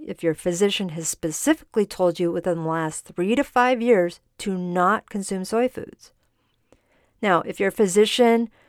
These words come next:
told you not to consume soy foods several years ago, maybe double check and see if that reason to not do it is still accurate, because there was lots of physicians,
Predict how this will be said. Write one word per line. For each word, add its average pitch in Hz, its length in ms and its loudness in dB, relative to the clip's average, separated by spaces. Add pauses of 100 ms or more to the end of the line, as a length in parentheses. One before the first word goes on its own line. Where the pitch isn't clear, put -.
(120)
told 233 540 4
you 170 300 2
not 196 240 -2
to - 60 -18
consume 202 460 -2
soy 185 280 0
foods 170 320 -2
several 165 420 2
years 240 400 4
ago, 135 420 -4 (580)
maybe 294 240 0
double 302 280 2
check 302 300 2
and 196 120 -2
see 220 200 2
if 214 160 0
that 226 280 2 (520)
reason 240 560 0
to 220 100 -6
not 196 260 -2
do 214 200 2
it 269 180 2
is 226 100 -4
still 208 280 0
accurate, 202 580 -4
because 226 500 2
there 208 160 -2
was 214 200 -4
lots 214 640 -4
of 262 100 0
physicians, 202 840 -4